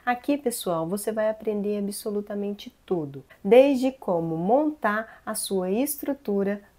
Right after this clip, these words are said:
do zero, começando criando a sua conta aqui do zero na Shopee, validando as suas redes sociais, cadastrando conta pra pagamento, que é algo que vocês têm bastante dúvida, sempre estão me perguntando,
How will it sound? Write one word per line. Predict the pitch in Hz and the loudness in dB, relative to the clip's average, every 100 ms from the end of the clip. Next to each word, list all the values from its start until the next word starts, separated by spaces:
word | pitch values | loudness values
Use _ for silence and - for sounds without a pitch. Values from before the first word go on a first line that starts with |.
| _ | _
do | 202 285 | 0 2
zero, | 240 180 165 165 175 196 - - - | 0 0 -2 -2 -4 -6 -10 -20 -14
começando | - 294 302 302 247 220 196 202 | 0 4 4 2 0 0 -2 0
criando | 285 277 226 269 294 277 | 2 4 4 2 2 0
a | |
sua | 269 - 233 | -4 -2 -2
conta | 233 196 208 262 254 | -2 -2 0 0 -4
aqui | 208 185 | -6 -6
do | 175 170 | -6 -6
zero | 170 165 165 | -2 -2 -2
na | 160 170 | -8 -8
Shopee, | - - _ 196 196 - - _ | -12 -14 _ -2 -2 -4 -18 _
validando | 196 240 277 277 214 196 208 247 233 | 2 4 4 0 0 0 2 2 0
as | 226 | -2
suas | - 196 190 | -4 -4 -4
redes | 175 165 - | -4 -4 -6
sociais, | 170 - 240 220 202 202 - - - - | -6 -2 0 0 0 -4 -6 -20 -20 -2
cadastrando | 262 269 277 277 - 233 254 254 254 - | 0 2 0 -2 0 2 4 4 0 2
conta | 240 269 302 285 240 | 4 6 4 0 -2
pra | 220 | -2
pagamento, | 214 180 190 202 185 190 196 196 175 170 - _ | -4 -6 -4 -2 -2 -2 -2 -4 -8 -10 -14 _
que | - 202 196 | -4 0 0
é | 185 | 0
algo | 185 185 185 | -2 -2 -4
que | 196 | -6
vocês | 180 - 190 185 - | -6 -6 -6 -6 -6
têm | 190 | -6
bastante | 185 196 - - - 214 262 262 262 | -4 -8 -12 -12 -2 2 2 0 -4
dúvida, | 208 170 180 208 208 208 208 214 | -4 0 2 2 0 -2 -2 -4
sempre | - 226 254 - | -2 0 0 -6
estão | 254 - 208 220 | -14 -8 -6 -2
me | 226 | -2
perguntando, | 226 196 180 175 175 170 175 180 175 | -2 -4 -4 -6 -8 -6 -4 -4 -6